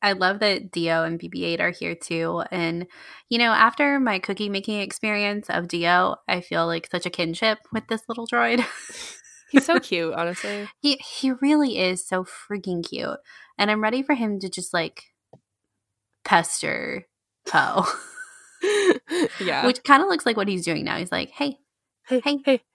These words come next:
Speaker 2: hey,
Speaker 1: hello."
Speaker 2: hey.
Speaker 1: <laughs>
Speaker 2: Well, I think that, I think we talked about this before, but I, since,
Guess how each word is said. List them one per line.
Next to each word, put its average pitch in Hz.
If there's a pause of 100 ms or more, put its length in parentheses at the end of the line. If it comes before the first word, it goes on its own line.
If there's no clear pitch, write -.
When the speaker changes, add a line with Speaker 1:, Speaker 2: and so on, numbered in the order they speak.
Speaker 2:
hey, 262
Speaker 1:
hello." 359
Speaker 2:
hey. 269
Speaker 1:
<laughs> - (840)
Speaker 2:
Well, 269
I 262
think 320
that, 359
I 220
think -
we 330
talked -
about 180
this 175
before, 175
but 165
I, 175 (100)
since, -